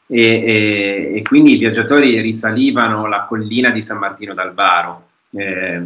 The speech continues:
all'epoca di Elizabeth Fancho c'erano due, eh, strade, una che era quella originaria, che la vedete, eh, in alto, eh, in questa carta, di nuovo, che fa parte della serie delle carte dell'I G M,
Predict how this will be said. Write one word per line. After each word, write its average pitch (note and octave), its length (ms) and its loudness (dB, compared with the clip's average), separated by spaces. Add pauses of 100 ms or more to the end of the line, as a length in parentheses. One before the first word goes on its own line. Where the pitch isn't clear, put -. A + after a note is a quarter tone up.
(240)
all'epoca A2+ 720 2
di G2+ 140 -4
Elizabeth G2+ 480 -6
Fancho C#3+ 460 2
c'erano G2+ 500 -8
due, G#2+ 320 -4
eh, F#2+ 80 -18 (180)
strade, F2+ 560 -4 (440)
una D#3 280 6
che - 140 0
era G#2 160 0
quella B2 220 -2
originaria, G#2 760 -2
che G2 340 -10
la G2 120 -8
vedete, A2+ 580 -6 (320)
eh, G2 380 -2 (420)
in A2+ 200 -4
alto, G#2+ 680 0
eh, F#2 300 -4
in F#2+ 100 -8
questa G2+ 280 -8
carta, A2 520 2
di F#2 100 -14
nuovo, G#2+ 280 -6
che - 100 -18
fa - 120 -20
parte F#2+ 280 -8
della F2+ 200 -8
serie G2 540 -6
delle F2+ 220 -12
carte F#2+ 380 -2
dell'I F2+ 180 -14
G G2+ 140 -6
M, G2+ 440 -4